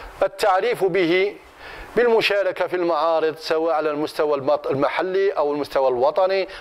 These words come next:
أو حتى، آه، إن أتيحت لنا على المستوى الدولي والعالمي. وكذلك بإمكان أي فرد أن يقوم بالتعريف به عبر مختلف وسائل التواصل الاجتماعي، مواقع الإنترنت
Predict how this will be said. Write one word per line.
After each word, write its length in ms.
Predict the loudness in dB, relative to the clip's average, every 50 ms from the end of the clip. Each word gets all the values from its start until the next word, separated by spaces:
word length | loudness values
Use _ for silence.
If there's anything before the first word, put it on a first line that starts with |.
| -2 0
أو 120 | 2 2 2
حتى، 520 | 0 -2 -4 -4 -2 -2 0 0 0 -2 -4 -10 -18 -20 -20 -20 -20 -20 -6 -2 0
آه، 200 | 2 2 2 2
إن 260 | 0 0 2 2 0
أتيحت 440 | 2 2 2 2 2 2 0 2 2
لنا 360 | 2 4 4 2 2 2 -2 -6 -16 -20 -20 -12 -4 -2
على 140 | -2 0
المستوى 640 | 0 -2 -2 -4 -6 -2 -2 0 2 2 2 0 0 -4 -8 -20 -20 _ -10 -2 -2
الدولي 540 | -2 -2 2 0 2 2 4 2 2 2 2
والعالمي. 640 | 2 2 2 4 4 2 2 2 0 -4 -4 -10 -12 -18 _ -20 -20 -20 -20 -20 -20 -6 0 4
وكذلك 760 | 4 6 4 4 2 0 0 0 0 0 -2 -2 -4 -8 -20 _ _ 0
بإمكان 560 | 0 2 2 0 -2 -2 -2 -2 -2 -4 -6
أي 380 | -6 -6 -4 -2 0 -2 -2
فرد 260 | 0 0 -2 -2 -2 -6 -6 -4
أن 100 | -2 0
يقوم 420 | 0 0 0 0 0 0 0 0 0
بالتعريف 680 | -2 -2 -6 -2 0 0 0 0 0 -2 -2 -2 -2
به 420 | -4 -2 -2 -2 0 0 -2 -2 -4 -8 -16 -18 -10 -2 0
عبر 500 | 2 2 2 2 2 2 2 2 0 -2 -6 -4
مختلف 480 | -4 -4 0 0 0 0 0 0 0
وسائل 380 | -2 -2 2 2 2 2 2 2
التواصل 580 | -2 -6 -8 -2 0 2 4 4 2 2 0 -4
الاجتماعي، 720 | -4 -2 -2 -2 0 2 2 2 2 2 2 0 -2 -4 -8 -20 -4 0
مواقع 440 | 2 4 4 4 4 4 4 2 2
الإنترنت 640 | 2 0 -4 -4 0 0 0 0 4 2 2 2